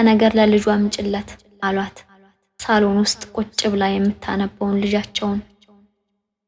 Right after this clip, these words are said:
ሰለሞን ለማግደርደር ቢሞክርም በረሃብ የተሰቃየው ሆዱ እሺ አልለው ስላለ ቁጭ አለ። ከትንሽ ደቂቃ በኋላ የሚበላ ነገር ይዛ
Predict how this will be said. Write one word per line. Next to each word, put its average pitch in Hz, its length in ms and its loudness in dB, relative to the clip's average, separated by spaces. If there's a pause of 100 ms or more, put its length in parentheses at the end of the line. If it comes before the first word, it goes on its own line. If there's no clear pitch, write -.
ሰለሞን 208 520 4
ለማግደርደር 202 800 -2
ቢሞክርም 214 600 0 (680)
በረሃብ 262 400 4
የተሰቃየው 233 800 4
ሆዱ 240 240 0 (640)
እሺ 339 220 4 (100)
አልለው 214 420 4
ስላለ 220 380 0 (160)
ቁጭ 233 340 -6
አለ። 190 180 -6 (2250)
ከትንሽ 294 480 6
ደቂቃ 196 340 2 (120)
በኋላ 190 340 0 (680)
የሚበላ 269 540 6 (100)
ነገር 214 340 4
ይዛ 208 220 2